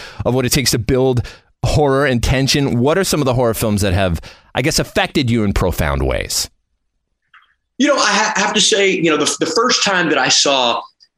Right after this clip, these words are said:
Speaker 2: a film that degloved me emotionally was, uh, When a Stranger Calls.
Speaker 1: Mm.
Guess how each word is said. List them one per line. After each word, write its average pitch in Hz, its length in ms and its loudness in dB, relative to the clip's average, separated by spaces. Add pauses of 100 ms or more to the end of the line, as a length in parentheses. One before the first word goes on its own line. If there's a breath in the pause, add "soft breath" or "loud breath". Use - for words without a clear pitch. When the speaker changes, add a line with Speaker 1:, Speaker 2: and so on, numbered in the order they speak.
Speaker 2:
a 135 80 0
film 123 760 0 (460)
that 120 400 0 (1000)
degloved 135 840 0
me 82 180 0
emotionally 113 720 0 (380 soft breath)
was, 127 760 2
uh, 113 220 0
When 139 200 2
a 151 60 2
Stranger 139 640 0
Calls. 107 420 0
Speaker 1:
Mm. 180 480 2